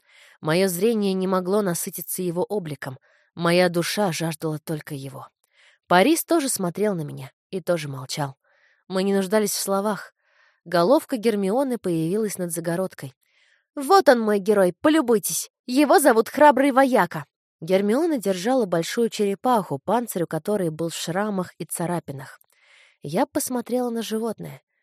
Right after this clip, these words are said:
Ему явно не нравилось, что его бесцеремонно разглядывают. Но маленькие, широко посаженные чёрные глазки смотрели на нас с олимпийским равнодушием.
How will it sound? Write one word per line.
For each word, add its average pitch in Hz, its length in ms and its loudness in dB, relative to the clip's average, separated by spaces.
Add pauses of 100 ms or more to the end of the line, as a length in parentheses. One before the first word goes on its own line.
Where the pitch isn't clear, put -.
(220)
Ему 214 340 0
явно 190 380 0
не 185 140 -4
нравилось, 175 480 -2
что - 220 -6
его 156 180 -2
бесцеремонно 156 720 -6
разглядывают. 147 720 -10 (640)
Но 180 220 0
маленькие, 180 640 -2
широко 175 380 -4
посаженные 170 680 -4
чёрные 170 420 -6
глазки 170 460 -4
смотрели 165 480 -4
на 160 120 -4
нас 170 200 -6
с - 140 -6
олимпийским 170 760 -6
равнодушием. 160 800 -8